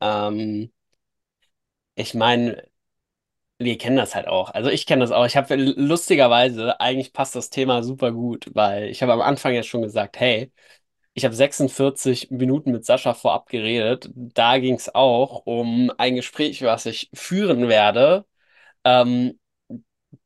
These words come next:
wo ich jetzt schon, wenn ich dran denke, echt aufgeregt bin und mir denke, boah, es ist mir ein bisschen,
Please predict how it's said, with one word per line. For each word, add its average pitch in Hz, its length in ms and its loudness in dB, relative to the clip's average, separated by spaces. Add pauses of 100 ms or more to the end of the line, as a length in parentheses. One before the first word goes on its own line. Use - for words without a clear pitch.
wo 131 120 0
ich 123 100 -6
jetzt - 280 2
schon, 143 140 -4
wenn 123 120 -2
ich 120 120 -10
dran 117 160 -2
denke, 127 560 0
echt - 220 -12
aufgeregt 104 460 -4
bin 107 140 -8
und 107 100 -4
mir 107 100 -6
denke, 110 240 -4
boah, 113 180 2
es 113 120 -4
ist - 100 -10
mir 135 80 0
ein 120 120 -4
bisschen, 131 340 -2